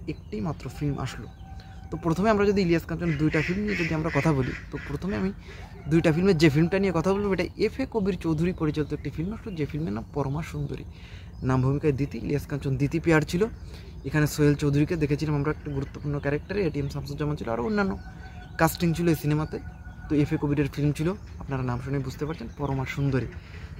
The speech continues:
দিতি নাম ভূমিকা। এবং এই সিনেমাটা কিন্তু average মানের ছিল, এই সিনেমাটা কিন্তু অতটা business কিন্তু করে না, এটা কিন্তু ওরকম বড় ধরনের successful কোনো film নয়। এবার ইলিয়াস কাঞ্চনের পরবর্তী second আমি যে ফিল্মটা নিয়ে কথা বলবো, ঈদ উল ফিতরে জসিমের ফিল্মের সঙ্গে clash করেছিল,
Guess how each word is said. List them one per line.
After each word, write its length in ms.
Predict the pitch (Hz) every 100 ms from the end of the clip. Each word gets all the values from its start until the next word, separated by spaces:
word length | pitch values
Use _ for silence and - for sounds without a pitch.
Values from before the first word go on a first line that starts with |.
| -
দিতি 140 | 131 165
নাম 80 | 156
ভূমিকা। 200 | 180 247
এবং 80 | 262 247
এই 60 | 196
সিনেমাটা 260 | 180 180 175
কিন্তু 120 | 185
average 260 | 165 151 151 151
মানের 180 | 156 -
ছিল, 80 | 202
এই 40 | 156
সিনেমাটা 260 | 151 151 151
কিন্তু 160 | 165 214 - - - - - -
অতটা 260 | 151 151 196 - - - - - - 135
business 280 | 143 165 -
কিন্তু 160 | 196 185 147
করে 140 | 135
না, 40 | 127 123
এটা 100 | 123
কিন্তু 140 | 165 220
ওরকম 200 | 151 180 202
বড় 120 | 151 127
ধরনের 220 | 139 196
successful 400 | 147 127 - - 208
কোনো 120 | 147 135
film 180 | 131 127
নয়। 120 | 120 - - - - - - - - - - -
এবার 180 | 117 117 - - - - - - -
ইলিয়াস 180 | 135 143 -
কাঞ্চনের 320 | 143 151 147
পরবর্তী 340 | 143 147 147 - -
second 220 | 143 196 196
আমি 80 | 160
যে 60 | 147
ফিল্মটা 220 | 156 160 175
নিয়ে 100 | 160
কথা 120 | 147 165
বলবো, 140 | 196 185
ঈদ 60 | 147
উল 80 | 135
ফিতরে 220 | - 170 160
জসিমের 280 | 139 151 -
ফিল্মের 220 | 143 151
সঙ্গে 160 | 180 175
clash 180 | 143 139 -
করেছিল, 280 | 143 147